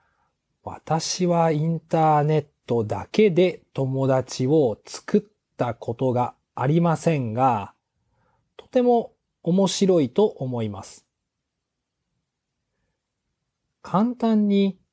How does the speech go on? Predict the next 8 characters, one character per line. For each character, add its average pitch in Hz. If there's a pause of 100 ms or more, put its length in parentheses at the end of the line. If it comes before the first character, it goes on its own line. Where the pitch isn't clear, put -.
(200)
趣 -
味 156
が 127 (300)
同 127 (220)
じ 151
友 135
達 120 (160)
を 208